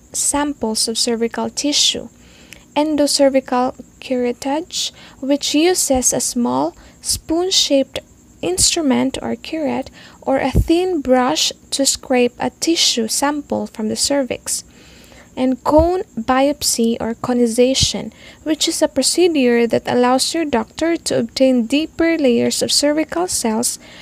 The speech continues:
for laboratory testing. A cone biopsy may be done in a hospital under general anesthesia. In staging,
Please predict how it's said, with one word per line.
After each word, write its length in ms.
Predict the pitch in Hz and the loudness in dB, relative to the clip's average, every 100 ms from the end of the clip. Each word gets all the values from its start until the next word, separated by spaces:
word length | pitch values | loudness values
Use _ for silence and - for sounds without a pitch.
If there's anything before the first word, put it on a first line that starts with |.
| - | -20
for 220 | - 285 | 2 4
laboratory 760 | 285 302 311 349 349 269 277 330 | 6 4 4 2 2 2 2 2
testing. 580 | - 233 214 - 285 339 - - - - | -2 -4 -4 -4 -6 -6 -18 -20 -20 -8
A 100 | - | -6
cone 440 | - 330 349 370 285 | -2 4 4 4 2
biopsy 640 | 269 302 330 - - 233 | 4 4 0 -4 -2 0
may 140 | 233 | 2
be 160 | 220 226 | 0 0
done 320 | 220 233 226 | 0 -2 -2
in 180 | 220 233 | -2 -2
a 40 | |
hospital 580 | 226 285 - - 240 220 - | -2 -4 -6 -6 -4 -4 -2
under 420 | 254 302 285 226 | -4 -2 0 0
general 540 | 220 - 220 220 214 214 | 0 -2 -2 0 -2 -2
anesthesia. 840 | 226 220 - - 269 285 - 208 - - - _ _ _ - - - - - - - - | -2 -4 -4 -2 -2 0 -4 -6 -12 -20 -20 _ _ _ -20 -20 -20 -20 -20 -20 -20 -6
In 160 | 262 269 | 0 2
staging, 800 | - - 339 370 262 226 220 247 | 0 2 2 4 4 2 2 -2